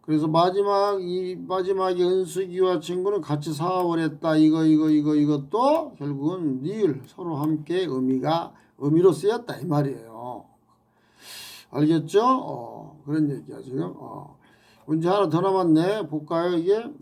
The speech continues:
자, 좀 어렵지만. "보기를 바탕으로 조사의 특징을 이끌어낸 것이 적절하지 않은 걸 찾아라." 그랬어요. 아주 많네. 여기 제가 빨간 거를 이런 표시해놨죠. 하나씩 볼까요?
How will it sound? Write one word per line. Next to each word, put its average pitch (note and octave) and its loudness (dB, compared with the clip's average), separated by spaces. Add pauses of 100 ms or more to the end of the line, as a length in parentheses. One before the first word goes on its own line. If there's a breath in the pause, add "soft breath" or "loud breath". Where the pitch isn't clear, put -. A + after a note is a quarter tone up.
(320)
자, A2 -14
좀 D3+ -6
어렵지만. D#3 0 (840 soft breath)
"보기를 B3+ 2
바탕으로 A#3+ 0
조사의 A#3 0
특징을 A3+ -10
이끌어낸 G3+ 0
것이 D#3+ 0
적절하지 F3+ 2
않은 E3 2
걸 D#3 2
찾아라." C#3+ 0
그랬어요. B2+ -2
아주 C3 -4
많네. G3+ -2
여기 F3 -2
제가 D#3+ -2
빨간 G#3 -2
거를 D#3+ 2
이런 D3+ 2
표시해놨죠. E3+ -6
하나씩 G#3+ -2
볼까요? C#3 -8